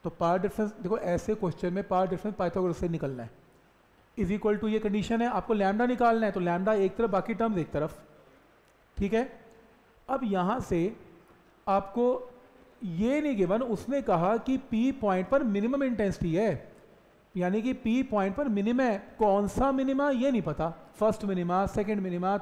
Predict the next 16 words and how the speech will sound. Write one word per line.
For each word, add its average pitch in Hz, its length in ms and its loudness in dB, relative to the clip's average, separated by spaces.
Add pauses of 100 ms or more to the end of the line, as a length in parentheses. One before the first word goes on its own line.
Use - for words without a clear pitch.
थर्ड 214 260 4
मिनिमा 180 300 0
ये 214 180 0
नहीं 277 100 0
पता, 185 280 -2 (880)
hit 185 220 -2
and 226 180 0
trial 208 260 2
है। 160 120 0 (320)
पहले 202 180 4
फर्स्ट 214 400 -2
मिनिमा, 226 340 2 (100)
एन 208 160 -2
की 226 100 -2
वैल्यू 233 260 0
वन, 180 260 0